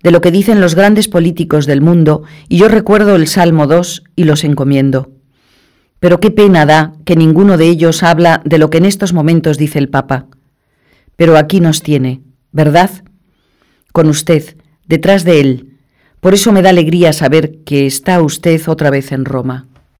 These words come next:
Pida un poco por mí para que sepa unir la Navidad y el cariño a mis hermanas, que aquí son mucho más sensibles,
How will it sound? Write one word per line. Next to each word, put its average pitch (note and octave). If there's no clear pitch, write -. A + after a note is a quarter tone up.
Pida A#3
un G3
poco F#3+
por D#3+
mí F3+
para E3+
que D3
sepa G3
unir E3
la D3
Navidad C#3
y E3
el D#3
cariño E3
a D#3+
mis D3
hermanas, D3
que -
aquí E3+
son F3+
mucho F#3+
más D#3+
sensibles, C#3